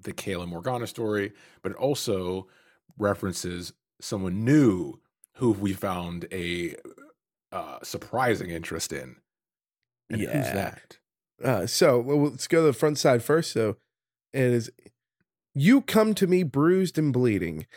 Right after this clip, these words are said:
Speaker 2: yet I've never seen a countenance so jubilant. You are s-, a strange woman indeed,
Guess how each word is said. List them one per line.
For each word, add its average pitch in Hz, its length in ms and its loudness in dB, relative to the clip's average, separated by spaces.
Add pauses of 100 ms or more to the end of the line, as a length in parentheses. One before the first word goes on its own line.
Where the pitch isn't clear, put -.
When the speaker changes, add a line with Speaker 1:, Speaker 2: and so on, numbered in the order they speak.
(140)
Speaker 2:
yet 170 200 6
I've 151 200 4
never 185 380 4
seen 156 360 0
a 135 80 2
countenance 127 680 -2
so 151 280 2
jubilant. 120 640 -2 (340)
You 160 200 4
are 165 60 6
s-, - 400 -4
a 151 100 2
strange 214 680 2
woman 190 320 2
indeed, 156 540 -2